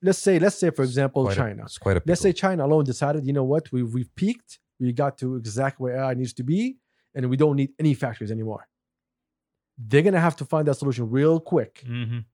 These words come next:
Speaker 1: Because the second, a second country come up, let's say the U S or India, 'cause a huge population over there also, then you're gonna have to dance. They have to find a solution for every, for all the jobs go away.
Speaker 2: And that's where
Speaker 1: But
Speaker 2: U B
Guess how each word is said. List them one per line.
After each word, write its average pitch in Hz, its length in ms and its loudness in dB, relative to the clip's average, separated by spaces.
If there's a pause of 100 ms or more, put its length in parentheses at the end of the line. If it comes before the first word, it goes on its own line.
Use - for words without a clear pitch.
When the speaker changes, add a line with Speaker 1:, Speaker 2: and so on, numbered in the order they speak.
(320)
Speaker 1:
Because 139 340 4
the 135 100 2
second, 214 300 0
a 147 80 2
second 269 340 -2
country 190 260 0
come 151 200 -2
up, 156 200 -2 (600)
let's 135 140 -2
say 156 80 0
the 147 120 0
U 135 140 0
S - 320 -4 (320)
or 143 220 -2
India, 151 400 2 (880)
'cause 117 100 -4
a 120 160 -6
huge 135 260 2
population 135 460 -2
over 123 120 -4
there 127 120 0
also, 151 380 -2 (920)
then 180 360 0
you're 147 60 2
gonna 135 140 2
have 127 100 -2
to 117 80 -10
dance. 113 480 -8 (760)
They 131 140 0
have 151 320 0
to 143 80 -8
find 139 220 -2
a - 20 -6
solution 135 380 -6
for 170 200 -6
every, 123 200 -6 (120)
for 127 120 -4
all 127 120 0
the 117 100 -4
jobs 113 260 -6
go 104 80 -14
away. 104 240 -8
Speaker 2:
And 85 100 -4
that's 90 180 0
where 82 260 2
Speaker 1:
But 78 60 -2
Speaker 2:
U 80 100 0
B 165 60 6